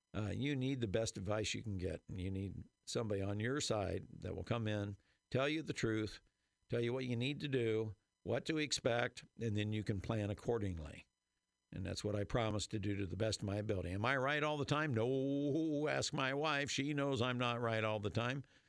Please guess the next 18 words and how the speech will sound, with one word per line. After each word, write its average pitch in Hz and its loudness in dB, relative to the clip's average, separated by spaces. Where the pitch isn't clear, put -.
but 101 0
I'm 95 0
right 92 0
the 90 -4
majority 98 0
of 87 -2
the 80 -4
time. 87 -2
I'm 95 -2
a 113 -2
survivor. 92 -2
This 95 -6
is 90 -6
my, 90 -4
as 92 -4
I 92 -2
said, - -2
uh, 85 -4